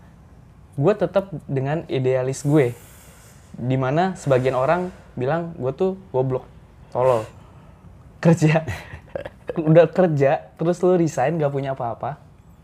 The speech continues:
Buat ngejar hal yang kayaknya tuh sesuatu yang sangat-sangat-sangat sulit. Maka dari itu,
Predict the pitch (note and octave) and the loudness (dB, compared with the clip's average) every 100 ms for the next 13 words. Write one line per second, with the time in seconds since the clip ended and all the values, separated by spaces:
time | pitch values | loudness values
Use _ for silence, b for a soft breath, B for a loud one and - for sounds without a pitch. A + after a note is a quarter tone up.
0 | - - - C3 E3+ D#3+ C3 D#3 F3 D#3 | -20 -20 -6 0 0 2 2 0 0 2
1 | E3 C#3+ C#3+ D3 C3+ C#3+ E3 G3+ G3 - | 2 2 -2 -4 -2 -2 -2 -2 -4 -12
2 | - - - - - - - - - D3 | -20 -20 -20 -20 -20 -20 -20 -12 -6 -4
3 | C#3+ D3+ D3 D3+ D3+ D3 D3+ D3 D3+ D3 | -2 -2 -4 -4 -6 -4 -4 -4 -4 -6
4 | - G3 F#3 - - - - - B B | 0 2 2 0 -16 -20 -20 -20 B B
5 | B B B B B - C3 B2+ A#2+ A2+ | B B B B B -10 -6 -4 -2 -2
6 | D3+ | -2